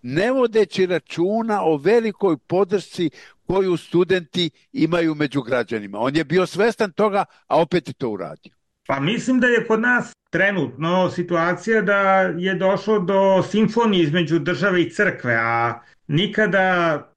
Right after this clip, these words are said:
Speaker 2: to zajedništvo nije dovelo ništa dobro. Očigledno je da on računa na podršku države sa financijske strane i činjenica jeste da država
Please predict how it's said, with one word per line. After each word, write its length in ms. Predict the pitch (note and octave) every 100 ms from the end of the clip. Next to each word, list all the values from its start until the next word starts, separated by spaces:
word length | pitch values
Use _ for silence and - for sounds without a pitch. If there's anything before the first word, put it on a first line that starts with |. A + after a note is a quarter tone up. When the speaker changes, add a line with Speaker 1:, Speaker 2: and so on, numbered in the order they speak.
| _
Speaker 2:
to 180 | F3+ D3+
zajedništvo 1160 | F3 G3+ F3+ A#2 A#2+ A2+ - C#3 D#3+ G3 G3 -
nije 380 | D#3+ F#3 G3+ F3
dovelo 540 | D#3+ E3+ F#3+ F#3+ F3
ništa 920 | D3+ F3 F#3 - - D#3+ D3 C3+ B2 -
dobro. 720 | G2+ C3+ C#3+ B2 G#2+ D#2 - _ _
Očigledno 600 | D3+ C#3+ F3 E3+ A3 A3
je 160 | A#3 G#3
da 580 | F3 F3+ E3+ E3+ D#3 C#3 - - -
on 180 | F#3 G3+
računa 420 | F#3+ - G3+ G3
na 180 | F3+ F3
podršku 420 | F3+ F3+ - E3+
države 680 | C#3+ C#3+ F3+ E3+ D3+ C#3+ C#3
sa 180 | - C#3
financijske 600 | D3+ D#3 D3 D#3 - C3
strane 640 | - D3 D#3+ G#3 A3 G#3+
i 100 | G3+
činjenica 400 | - A#3 G#3+ G3+
jeste 360 | G3 A3 - E3+
da 120 | D3
država 840 | C#3 D3+ F3 F3+ E3+ E3 D3+ -